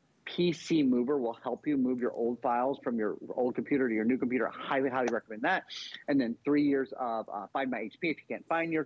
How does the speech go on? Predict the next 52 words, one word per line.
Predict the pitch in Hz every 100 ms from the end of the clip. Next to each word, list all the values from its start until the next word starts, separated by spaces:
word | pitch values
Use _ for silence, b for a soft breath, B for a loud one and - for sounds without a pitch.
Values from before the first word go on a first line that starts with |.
| 135
computer, | 160 147 156 143
don't | 123 113
know | 110
if | -
you |
left | 113 113
it | 110
at | 98
the | -
office | 156 156 147
or | 117
the | 110
gym. | 101 135 139
I | 131
actually | 139 113
did | 98 95
that | 95
the | 104
other | 104
day. | 104 98
It |
was, | 101 95 - B B
I | 76 -
left | - 113 101
it | 113
at | 98
the |
gym, | 95 120
in | 107
my | 104
backpack | 95 104 - 95
at |
the | 87
gym. | 95 80
Really | 104 104
stupid, | - 160 185 165
but | 123
I | 123
was | 113
able | 135 110
to | 107
find | 107 113 156
it | -
really | - 117
easily, | 113 110 120 165
so | 165 123
it | 101
wasn't | 110 110
a | 107
big | 104 101
deal. | 107 117 151 B B B B _ _ -
The | 156